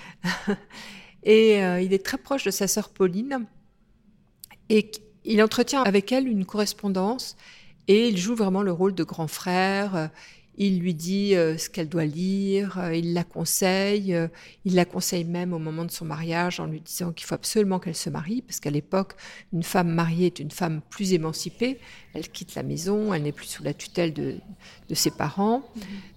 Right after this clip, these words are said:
Speaker 1: Donc, euh, il est son conseiller, son conseiller littéraire, son conseiller, euh,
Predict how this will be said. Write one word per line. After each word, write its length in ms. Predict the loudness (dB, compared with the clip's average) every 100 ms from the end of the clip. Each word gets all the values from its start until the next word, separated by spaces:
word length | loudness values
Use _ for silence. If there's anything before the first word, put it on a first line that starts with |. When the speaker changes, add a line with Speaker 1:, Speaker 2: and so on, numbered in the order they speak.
| 0
Speaker 1:
Donc, 420 | 4 4 2 2
euh, 180 | 4 4
il 140 | 4
est 60 | 2
son 200 | 2 0
conseiller, 800 | 0 2 4 4 6 4 4
son 160 | 0 -6
conseiller 400 | -4 -4 0 0
littéraire, 680 | 0 -2 0 2 4 2 0
son 160 | -6 -10
conseiller, 840 | -10 -8 -8 -4 0 0 2 0
euh, 140 | -2